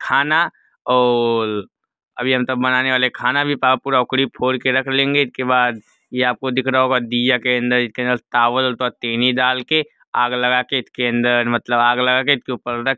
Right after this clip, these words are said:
के और चालू कर देंगे। और पूरा मतलब चावल तब पक जाएगा, तब हम तब इसको निकाल के खाएंगे। और अभी पापा जा रहे हैं आग लगाने,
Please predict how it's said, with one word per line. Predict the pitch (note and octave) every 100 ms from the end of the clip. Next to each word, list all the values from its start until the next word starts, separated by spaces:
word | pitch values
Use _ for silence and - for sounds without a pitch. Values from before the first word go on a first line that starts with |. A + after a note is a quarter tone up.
| -
के | D#3+ D3+ - _ _ B2
और | A#2
चालू | - B2 B2 C3+
कर | C#3 C3+
देंगे। | C#3 C#3 C#3+ E3 _ _ _ -
और | B2 A#2+
पूरा | - B2+ B2+ C3
मतलब | B2 A#2 B2+ A#2+ - _ _ _ _ _
चावल | C3 A#2+ C3 B2+
तब | C3 - -
पक | D3 D3
जाएगा, | C3+ C3 B2+
तब | C3
हम | C3 B2
तब | C3
इसको | A#2+ C3
निकाल | B2+ A#2+ B2 B2+
के | C3
खाएंगे। | - B2 C3 D3 D3+
और | C3+
अभी | C3+ B2+
पापा | C3 C3 B2+
जा | B2+ B2
रहे | B2+
हैं | B2
आग | - B2+ C#3+
लगाने, | D3 D3 D3 D#3